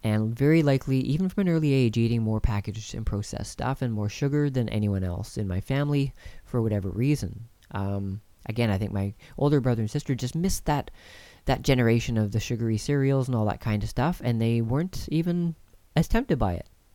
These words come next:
I was from an early age, and I didn't know, of course, and you can't know, that there was anything wrong with it. Even my mother, bless her,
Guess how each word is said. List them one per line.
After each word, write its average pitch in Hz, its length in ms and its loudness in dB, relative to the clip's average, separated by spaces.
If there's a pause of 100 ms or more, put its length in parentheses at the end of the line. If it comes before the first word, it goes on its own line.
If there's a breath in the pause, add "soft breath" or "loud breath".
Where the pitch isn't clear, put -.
(160)
I 113 140 6
was 135 240 4
from 156 140 -2
an 147 80 2
early 151 240 4
age, 160 260 0
and 92 180 -2 (840 loud breath)
I 160 120 2
didn't 123 200 0
know, 85 260 -2 (580)
of 117 120 0
course, - 360 -2
and 107 120 0
you 95 80 -2
can't 170 320 0
know, 90 200 -2
that 120 160 0
there 127 100 0
was 120 120 -2
anything 131 220 2
wrong 131 160 0
with 151 140 2
it. 175 100 0
Even 180 200 0
my 175 120 0
mother, 175 300 0
bless 123 380 -4
her, 104 200 -2